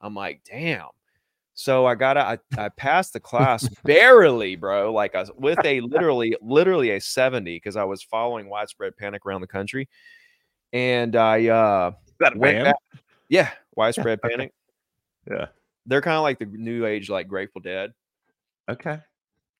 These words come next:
Speaker 2: When you say
Speaker 1: So
Speaker 2: Widespread Panic and you talking about real estate, my brain goes into all the drama
Speaker 1: <laughs>
Speaker 2: today.
Speaker 3: Well,
Speaker 2: So
Speaker 3: I just wanted
Speaker 2: band.
Speaker 3: to clarify,
Speaker 2: Yeah.
Speaker 3: just
Speaker 2: Yeah.
Speaker 3: in case
Speaker 1: Yeah.
Speaker 2: Yeah.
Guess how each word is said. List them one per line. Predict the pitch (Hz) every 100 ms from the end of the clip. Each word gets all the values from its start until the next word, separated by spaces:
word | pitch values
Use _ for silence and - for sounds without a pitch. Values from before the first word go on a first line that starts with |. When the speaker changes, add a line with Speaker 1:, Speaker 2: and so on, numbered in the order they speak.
| _ -
Speaker 2:
When | 139
you | 165
say | 165 208
Speaker 1:
So | 160
Speaker 2:
Widespread | 135 139 - 131 -
Panic | 139 127 113 113
and | 107
you |
talking | 104 120 110 117
about | 95 87
real | 110 107
estate, | - - 87 82
my | - 113 113
brain | 107 110 104
goes | 104 101 92
into | 98 95
all | 87 98
the | 92
drama | 95 90 90 87
Speaker 1:
<laughs> |
Speaker 2:
today. | - - 95 95
Speaker 3:
Well, | 110
Speaker 2:
So | 120 98
Speaker 3:
I | 107
just | 117 113
wanted | 143 127
Speaker 2:
band. | 170 165
Speaker 3:
to |
clarify, | 123 110 101 95 120 95 92
Speaker 2:
Yeah. | 90
Speaker 3:
just | 123 127 -
Speaker 2:
Yeah. | 113
Speaker 3:
in | 95
case | 120 76 78 117 143
Speaker 1:
Yeah. | 151 135
Speaker 2:
Yeah. | 120